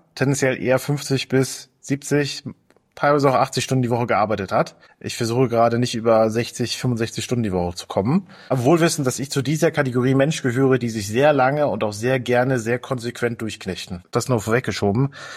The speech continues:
finde ich solche Aussagen einfach wahnsinnig zu kurz gedacht, weil sie das Gefühl vermitteln, als hätten die Leute einfach spontan gar keinen Bock mehr auf Arbeiten gehabt. Und dem ist ja nicht so. Also das, was ich, ich will auch gar nicht so lange monologisieren an der Stelle,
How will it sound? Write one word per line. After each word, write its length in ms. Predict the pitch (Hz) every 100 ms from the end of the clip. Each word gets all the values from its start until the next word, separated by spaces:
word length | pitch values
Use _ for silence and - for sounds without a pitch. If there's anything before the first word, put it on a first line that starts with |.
| - - -
finde 380 | - - 135 139
ich 100 | 127
solche 380 | 117 117 120 -
Aussagen 640 | 107 113 - 113 113 123
einfach 540 | - - 107 - 107 98 - - -
wahnsinnig 640 | 127 143 135 107 107 98
zu 120 | - -
kurz 260 | 110 -
gedacht, 400 | - - - - _
weil 120 | 120
sie 120 | 117
das 160 | 120 -
Gefühl 400 | 123 - 190 262
vermitteln, 760 | - 104 95 - - 131 202 - -
als 280 | 120 120 -
hätten 240 | 151 165
die 80 | 135
Leute 340 | 127 135 139 -
einfach 320 | 135 - 131
spontan 800 | - 139 139 - - 180 220 147
gar 200 | 151 196
keinen 300 | - 170 139
Bock 220 | 156 -
mehr 160 | 139 131
auf 160 | -
Arbeiten 360 | 127 104 87 82
gehabt. 300 | - - - _
Und 240 | 135 135
dem 120 | 139 135
ist 180 | -
ja 100 | -
nicht 160 | - -
so. 240 | - 58 - _
Also 260 | - 117 123
das, 400 | - - 131 135
was 140 | 120
ich, 200 | 113 - _
ich 180 | 131 117
will 100 | 117
auch 100 | 107
gar 140 | 107
nicht 140 | 110 -
so 80 |
lange 180 | 110 107
monologisieren 560 | 107 107 104 104 107 120
an 120 | 110
der 100 | 95
Stelle, 320 | - 104 107